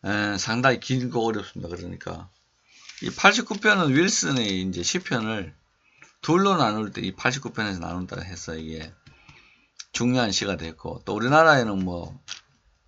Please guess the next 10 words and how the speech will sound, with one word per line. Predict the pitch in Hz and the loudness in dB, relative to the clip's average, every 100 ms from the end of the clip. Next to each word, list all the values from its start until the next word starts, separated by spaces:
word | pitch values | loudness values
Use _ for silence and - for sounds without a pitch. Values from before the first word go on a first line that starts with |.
| _ _ _ _ _ - - - | _ _ _ _ _ -2 -2 -2
십 | - 123 | -8 -6
편의 | 123 98 92 | -4 -4 -4
최고의 | - 113 98 | -4 -2 -2
석학이신 | 90 - 92 87 92 87 | -4 -6 -6 -6 -8 -12
김정훈 | 87 87 117 92 | -10 -4 -4 -4
교수님께서 | 82 - 80 82 78 78 80 117 - - - _ _ _ _ | -8 -8 -10 -8 -6 -2 0 0 -2 -16 -20 _ _ _ _
이걸 | - 90 85 78 - - | -6 -4 -4 -6 -12 -10
연구하셔가지고 | 95 95 85 80 78 76 - - - | -8 -4 -2 -4 -6 -8 -10 -10 -10
아주 | - - | -10 -8
뭐 | 107 95 95 | -6 -6 -6